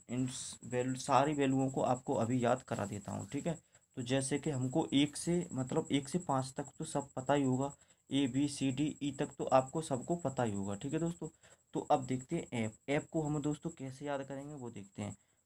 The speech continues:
तो जैसे कि एफ कितने पे आता है दोस्तों, एफ कितने पे आता है तुम्हारा, एफ आता है तुम्हारा सिक्स पे।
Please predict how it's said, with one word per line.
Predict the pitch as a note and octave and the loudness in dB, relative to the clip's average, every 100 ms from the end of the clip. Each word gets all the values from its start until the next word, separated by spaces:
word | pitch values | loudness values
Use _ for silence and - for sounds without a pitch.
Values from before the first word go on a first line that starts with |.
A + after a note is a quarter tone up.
| - | -4
तो | |
जैसे | C3 C#3+ E3 | 2 4 4
कि | E3 D#3+ C3 | 2 4 8
एफ | C#3 - | 8 6
कितने | D3+ D3 D3 | -4 -2 -2
पे | C#3+ | -2
आता | C3+ C#3+ | -2 0
है | |
दोस्तों, | C3+ C#3 - D#3 - | 0 -4 -6 -8 -4
एफ | A#2+ B2 _ C3+ | -4 -4 _ -12
कितने | C3 C3 | -4 -2
पे | B2+ | 0
आता | B2 | -2
है | A#2+ | -2
तुम्हारा, | B2 C3+ G3 - _ _ _ - | -2 -2 -4 -8 _ _ _ -10
एफ | D3 D3+ | -10 -4
आता | A#2+ A#2 | -4 -2
है | B2+ | -2
तुम्हारा | C3+ F3+ | 0 0
सिक्स | F#3 B2 - | -2 -4 -6
पे। | - | -10